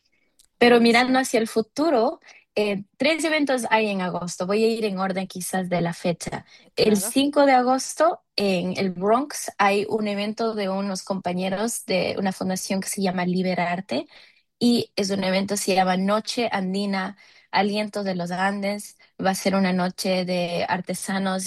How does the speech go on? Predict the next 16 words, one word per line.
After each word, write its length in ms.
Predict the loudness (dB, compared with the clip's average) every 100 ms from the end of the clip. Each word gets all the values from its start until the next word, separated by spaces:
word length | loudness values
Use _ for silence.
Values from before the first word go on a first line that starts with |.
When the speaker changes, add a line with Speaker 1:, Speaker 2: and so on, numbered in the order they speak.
| -8
Speaker 1:
em, 400 | -4 -2 -2 -4 0
andinos, 680 | 2 4 4 4 2 0 -4
música 460 | -4 -4 -6 -4
andina, 280 | -2 -2 -2
cultura 380 | -4 -6 -4 -2
andina. 460 | -2 0 0 -2 _ -20 _
Es 160 | -8 -4
el 120 | -2 -2
cinco 380 | -2 0 0
de 60 | 0
agosto 720 | 0 -2 -4 -6 -4 -2 -4 _
en 200 | -6 -2
el 100 | -2
Bronx 440 | 2 2 0 -6 -6
Music 340 | -4 -4 -4 -4
Hall. 220 | -4